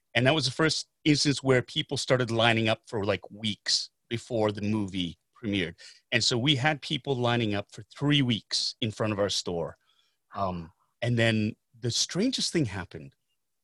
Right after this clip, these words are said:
A group, a squad of stormtroopers, fully kitted up, came into the store. And I was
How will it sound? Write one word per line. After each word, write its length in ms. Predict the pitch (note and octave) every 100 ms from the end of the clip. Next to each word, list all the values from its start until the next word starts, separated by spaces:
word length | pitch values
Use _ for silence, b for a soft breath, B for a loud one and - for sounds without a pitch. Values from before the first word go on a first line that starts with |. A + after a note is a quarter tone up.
| _ _ _ _ -
A 80 | C3+
group, 420 | - C3 G#3 B3 _ _ _ -
a 40 |
squad 800 | - - - E3 G#3+ F#2+ D2 - _ _ _
of 80 | B2+
stormtroopers, 1120 | - - - F3+ G3+ - A2 - C#2 D2+ - - _ _ _ _
fully 300 | - F3 G3+
kitted 320 | - G3 C3+
up, 240 | G#2 G2 _ _ -
came 220 | C#3+ B2
into 180 | A#2 A2+
the 100 | A2
store. 340 | - C#3+ G#2+ -
And 120 | C3
I 140 | E3
was 440 | A#3 G3+ E3+ C#3+